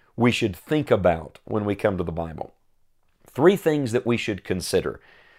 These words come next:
And they're all suggested here. First of all, we should meditate on God's truth. He says,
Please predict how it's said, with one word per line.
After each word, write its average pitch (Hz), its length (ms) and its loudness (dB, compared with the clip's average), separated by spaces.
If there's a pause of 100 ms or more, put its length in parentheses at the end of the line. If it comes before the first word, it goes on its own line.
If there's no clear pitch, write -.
(180)
And 127 220 4
they're 131 220 8
all 151 160 10
suggested 117 640 0
here. 107 340 -2
First 196 400 0
of 95 180 0
all, 95 400 0 (440)
we 131 180 6
should 123 240 -2
meditate 120 720 2
on 104 260 -2
God's 107 420 4
truth. - 600 -4 (480)
He 123 160 2
says, 117 520 4